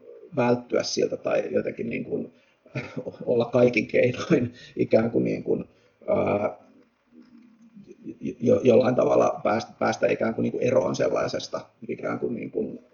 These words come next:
se-, se-, sellaisen, tota, kokemuksen ja maailman tuottamisesta on niin voimakas, et,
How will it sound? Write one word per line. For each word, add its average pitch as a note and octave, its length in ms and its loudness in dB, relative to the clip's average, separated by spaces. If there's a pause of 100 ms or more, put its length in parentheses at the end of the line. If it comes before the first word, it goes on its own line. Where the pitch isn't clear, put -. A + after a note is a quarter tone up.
(300)
se-, - 200 -14
se-, - 220 -14
sellaisen, - 600 -2 (520)
tota, - 460 -6
kokemuksen A2+ 460 -2
ja A#2 80 0
maailman B2 280 0
tuottamisesta - 720 -4
on A#2 100 -2
niin A2+ 140 -2
voimakas, A2 480 0
et, - 80 -10